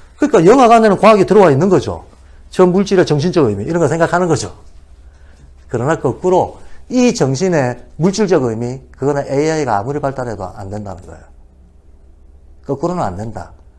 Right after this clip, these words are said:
그래서 영학은 과학을 포함하지만 자연과학을 인정하고 부정하지 않고,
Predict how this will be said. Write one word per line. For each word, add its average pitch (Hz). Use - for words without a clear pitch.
그래서 135
영학은 143
과학을 131
포함하지만 123
자연과학을 156
인정하고 190
부정하지 170
않고, 143